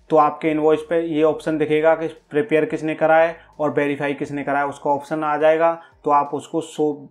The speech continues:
प्रिपेयर और वेरीफाई का ऑप्शन को यूज़ कर सकते हैं। उसके बाद प्रिंट फॉर्मेट में आपको नीट मोड ही रहने देना है, इसको कुछ नहीं छेड़ना। प्रिंटर आपको यहाँ से सिलेक्ट प्रिंटर करना होता है कि आप प्रिंटर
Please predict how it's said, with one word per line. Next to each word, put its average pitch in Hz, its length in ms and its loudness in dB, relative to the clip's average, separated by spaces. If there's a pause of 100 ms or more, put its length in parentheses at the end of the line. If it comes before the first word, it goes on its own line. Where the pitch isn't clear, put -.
(140)
प्रिपेयर 147 380 -2
और 143 100 -4
वेरीफाई 139 500 -4
का 147 180 -4
ऑप्शन 151 360 -8 (380)
को 156 140 0
यूज़ 151 360 0
कर 143 120 -4
सकते 135 340 -8
हैं। 127 340 -10 (280)
उसके 160 220 -6
बाद 160 120 6
प्रिंट 160 340 -2
फॉर्मेट 156 400 0
में 160 120 -2
आपको 156 260 -2
नीट 156 320 -2
मोड 160 240 -2
ही 160 80 0
रहने 151 260 -2
देना 156 200 -2
है, 156 80 -2
इसको 151 240 -8
कुछ 147 240 -10
नहीं 135 140 -2
छेड़ना। 127 440 -8 (300)
प्रिंटर 156 400 2
आपको 160 300 2
यहाँ 143 160 -2
से 156 120 -10
सिलेक्ट 147 400 -4
प्रिंटर 147 340 -4
करना 156 260 -4
होता 143 300 0
है 156 180 0 (260)
कि 151 60 -4
आप 147 220 -2
प्रिंटर 151 500 -4